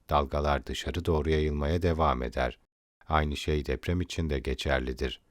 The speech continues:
Depremin etkileri çok uzaklarda çeşitli şiddetlerde hissedilebilir açıklamasını yaptı. Jeoloji Araştırmaları Kurumu'na göre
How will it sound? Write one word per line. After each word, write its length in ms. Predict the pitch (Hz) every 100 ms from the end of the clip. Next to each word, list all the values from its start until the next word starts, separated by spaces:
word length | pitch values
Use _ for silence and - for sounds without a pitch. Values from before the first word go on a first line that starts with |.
| _ _ -
Depremin 400 | 71 - 76 76
etkileri 500 | 73 - 76 71 67
çok 240 | 85 -
uzaklarda 640 | 73 76 69 78 73 - 73
çeşitli 480 | 71 - 67 -
şiddetlerde 760 | 87 90 80 80 - 80 76 76
hissedilebilir 800 | 69 - 69 85 87 85 76 62
açıklamasını 800 | - - 69 71 65 65 - 67
yaptı. 500 | 65 64 - 62 - _ _ _ _ _ _ _ _ _ _ _ -
Jeoloji 520 | 80 76 73 71 76
Araştırmaları 760 | 73 71 - 78 76 71 73
Kurumu'na 460 | - 71 69 71 71
göre 360 | 69 71 67